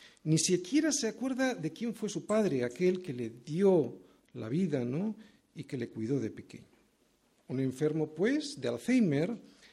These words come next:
es alguien con vida biológica, sí, pero sin vida de verdad. Y no tiene vida de verdad porque ha perdido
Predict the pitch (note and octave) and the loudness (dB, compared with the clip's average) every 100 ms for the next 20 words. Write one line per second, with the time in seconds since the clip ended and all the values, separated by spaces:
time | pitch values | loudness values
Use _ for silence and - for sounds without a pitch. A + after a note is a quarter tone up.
0 | - C#3 - E3+ F3+ G3 G3 C#3+ B2+ C#3+ | -8 -4 0 0 2 0 -2 -2 0 4
1 | D3 A#2 A2+ G3 - B2 C3 D3+ - F#3+ | 4 2 0 -2 -4 -8 -8 -6 -4 0
2 | D3 B2 E3 - - - - - _ - | 0 0 -4 -10 -20 -20 -20 -20 _ 4
3 | C#3+ C#3+ C#3 - B2 A2+ G2 F#2+ F#2+ - | 6 8 6 4 2 0 -2 -6 -10 -4
4 | G3+ D#3 - - _ _ _ - _ - | -2 -4 -10 -20 _ _ _ -20 _ -8
5 | D3+ G#3 A3 A3+ G3 G3+ F3+ B2+ A#2+ B2 | -4 -4 0 0 2 2 2 2 2 2
6 | E3+ E3 F3+ - _ _ B2+ - D#3+ E3+ | 4 4 0 -8 _ _ -8 0 4 4
7 | - - B2+ B2+ G3+ C3 B2+ C3 | 2 -2 0 2 2 4 2 0